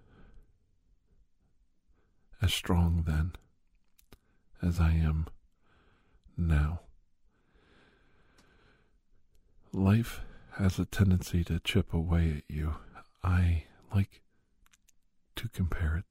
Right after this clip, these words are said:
to the death of a thousand cuts.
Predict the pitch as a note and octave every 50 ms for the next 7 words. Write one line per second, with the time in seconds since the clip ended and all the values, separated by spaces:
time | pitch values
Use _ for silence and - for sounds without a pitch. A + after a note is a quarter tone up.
0 | - - E2+ D#2+ D2+ D#2+ D#2+ - - _ _ _ _ _ - _ _ _ - -
1 | - - _ _ - - _ _ - - - - - - - - _ _ - -
2 | - _ - F2 F2+ - - G#2 G#2+ - - - - F2+ E2+ E2+ F2+ - - D#2+
3 | F#2+ - - - G#2 G#2 G2+ - _ - - - -